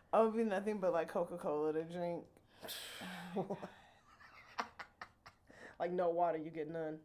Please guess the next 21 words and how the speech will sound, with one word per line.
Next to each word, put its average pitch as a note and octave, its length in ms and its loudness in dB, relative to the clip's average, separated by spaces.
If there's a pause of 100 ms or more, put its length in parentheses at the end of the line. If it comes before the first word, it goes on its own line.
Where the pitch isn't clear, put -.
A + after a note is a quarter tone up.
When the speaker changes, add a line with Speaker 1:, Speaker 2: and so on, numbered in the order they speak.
(140)
Speaker 1:
And G3+ 320 -2
just A3+ 160 -4
Coke. E3+ 360 -2 (220)
Like, A2+ 160 -6 (100)
oh - 40 -2
Speaker 2:
Just - 120 -4
Speaker 1:
my G3+ 80 -4 (140)
Speaker 2:
sugary F3 300 0
Speaker 1:
God. D#3+ 480 4
Speaker 2:
ass E3 80 -6 (840)
Coke. F3 400 -2 (480)
Definitely A3 1000 8 (480)
for F#3 120 -2
me, F3 360 0
if D#3+ 160 -4
it D#3 100 0
was, D#3+ 180 -6
like, D3+ 260 0 (480)
if - 240 0
I C#3+ 80 2
had C#3+ 260 0